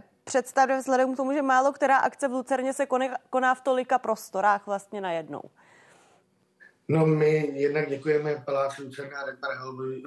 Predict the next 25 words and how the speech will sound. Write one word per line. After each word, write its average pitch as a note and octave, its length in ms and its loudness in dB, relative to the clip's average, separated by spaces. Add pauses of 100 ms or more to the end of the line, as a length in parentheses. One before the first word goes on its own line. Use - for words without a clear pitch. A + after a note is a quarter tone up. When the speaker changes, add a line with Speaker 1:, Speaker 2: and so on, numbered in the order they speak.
Speaker 2:
Havlový C3 360 -4
za C3 120 -6
to, C3 100 -12
že C3 120 -8
nám B2+ 180 -2
takhle, B2+ 360 0
nebo A#2+ 300 -8 (180)
vůbec - 240 -8
Karlovi C3+ 420 4
vyšla B2+ 300 0
vstříc C3 580 -8
a, B2+ 220 4
a, A#2+ 440 0
a A#2 400 -4 (100)
to B2 140 0
je A#2 160 4
jako A2+ 320 -2 (140)
velká A#2 340 0
zásluha. C3+ 540 0 (640)
Samozřejmě D3 480 2
ty E3+ 80 2
prostory D#3 360 2
jsou D#3 220 0
ome-, D3 300 -2
omezený. E3 720 -2